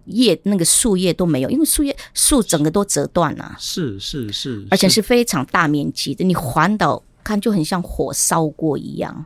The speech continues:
Speaker 2: 了解，了解。不过现在问题就变成说，我们以前的经验大概也都很难推估以后的灾情，然后
Speaker 1: 是。
Speaker 2: 因为其实谁会知道说来了一个什么超过十七级的这么可怕的小犬这样子。
Speaker 1: 是。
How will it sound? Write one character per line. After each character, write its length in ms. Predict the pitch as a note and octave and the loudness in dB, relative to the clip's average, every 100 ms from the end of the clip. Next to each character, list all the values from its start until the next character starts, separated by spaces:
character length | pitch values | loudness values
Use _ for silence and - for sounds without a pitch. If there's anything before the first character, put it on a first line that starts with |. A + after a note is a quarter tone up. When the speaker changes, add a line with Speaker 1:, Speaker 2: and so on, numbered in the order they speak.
| - | -14
Speaker 2:
了 180 | D#2 D#2+ | -12 -12
解， 280 | - E2 D2 D#2+ | -10 -12 -10 -10
了 140 | F#2 | -8
解。 120 | G2 | -6
不 140 | G2 A2+ | -6 -2
过 160 | C3 | -2
现 180 | A#2+ C3 | 0 -2
在 80 | A#2+ | -2
问 160 | A#2 A2 | -2 -4
题 120 | G2+ | -2
就 160 | A2 | -2
变 200 | - A2+ | 0 -2
成 160 | F#2+ G2 | -4 -6
说， 320 | - G#2 G2+ G#2 - - | -6 -6 -6 -10 -12 -8
我 80 | |
们 160 | G2+ G#2 | -6 -4
以 60 | F#2 | -4
前 160 | G#2+ | -4
的 100 | A2 | -4
经 220 | G#2 B2+ | -2 -2
验 160 | B2+ A2+ | 0 0
大 140 | A#2 | -2
概 120 | A2 G#2 | -2 -4
也 140 | E2 | -4
都 180 | G2 G#2 | -4 -4
很 160 | G2 | -4
难 200 | D#2+ E2 | -6 -6
推 160 | E2+ G#2 | -6 -6
估 200 | G2 A2 | -6 -8
以 200 | G2 E2 | -8 -8
后 240 | D#2 A2 G2 | -6 -4 -4
的 140 | E2 | -8
灾 240 | - F2 | -4 -4
情， 320 | F2+ - C#2 D2+ | -4 -8 -10 -10
然 80 | D#2+ | -8
后 60 | |
Speaker 1:
是。 280 | - - - | -4 -4 -4
Speaker 2:
因 60 | A2+ | -6
为 80 | |
其 160 | G2 G2 | -8 -8
实 240 | F#2 F#2 | -8 -8
谁 320 | F2+ - F#2 A2 | -8 -6 -6 -4
会 160 | C#3 | -4
知 220 | - B2 | -4 -6
道 180 | A#2+ A2 | -2 -4
说 220 | G2+ A2+ | -2 -4
来 200 | G#2+ G2+ A#2 | -2 0 0
了 120 | A#2+ | 0
一 80 | B2 | -2
个 160 | A#2 | -6
什 140 | F2+ F2 | -6 -8
么 80 | |
超 180 | G2 B2+ | -6 -4
过 180 | B2 A#2+ | -4 -4
十 160 | - A2 | -4 -6
七 240 | - D3 | -6 -4
级 280 | C#3 - G2 | -4 -2 -2
的 120 | A#2 | -2
这 140 | - | 0
么 180 | C3 G#2 - - - - - - - | -2 -2 -6 -16 -10 -4 0 0 0
可 240 | - G#2+ | 2 2
怕 240 | F#2+ C#3+ | 4 2
的 80 | A2+ | 2
小 380 | A2 - F#2+ C3 | 0 2 4 4
犬 340 | - - D2 | 2 0 -4
这 80 | E2+ | -2
样 160 | G2+ G2 | -2 -4
子。 140 | F#2 | -6
Speaker 1:
是。 180 | - | -6